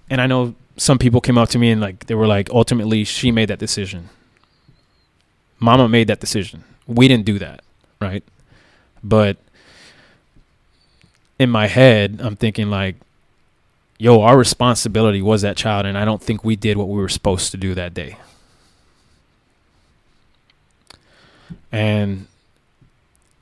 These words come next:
to kinda go back to your question, Joe, which was leading up to the riots. Now, this is two days before the riots, right?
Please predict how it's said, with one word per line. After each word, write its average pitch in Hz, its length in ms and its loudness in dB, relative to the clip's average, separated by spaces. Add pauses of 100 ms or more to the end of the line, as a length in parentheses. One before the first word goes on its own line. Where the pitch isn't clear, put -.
(480)
to 113 100 -6
kinda 120 220 2
go 117 140 4
back 110 260 2
to 123 100 -4
your 104 120 -2
question, - 380 -2
Joe, 107 220 -2
which 104 260 -4
was 104 460 -4 (240)
leading 117 380 2
up - 160 -4
to - 120 -10
the 107 100 -6
riots. 101 540 -4 (180)
Now, 101 80 -10
this 135 200 0
is - 140 0
two 190 280 4
days 131 280 4
before 104 280 -6
the 95 100 -8
riots, 90 560 -14 (720)
right? 101 220 -4